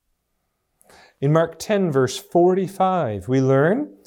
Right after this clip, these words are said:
"For even the Son of Man came not to be ministered unto, but to minister,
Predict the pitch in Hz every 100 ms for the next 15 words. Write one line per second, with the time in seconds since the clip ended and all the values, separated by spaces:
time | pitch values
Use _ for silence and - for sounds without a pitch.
0 | - _ - - 139 110 - 123 143 170
1 | 185 156 117 - 151 156 131 123 110 107
2 | 117 156 220 208 156 135 135 131 120 120
3 | 127 127 - 123 113 104 113 233 302 -
4 | - 127 110 104 95 113 139 - - _
5 | _ _ _ - - - - 151 160 254
6 | 311 - - - -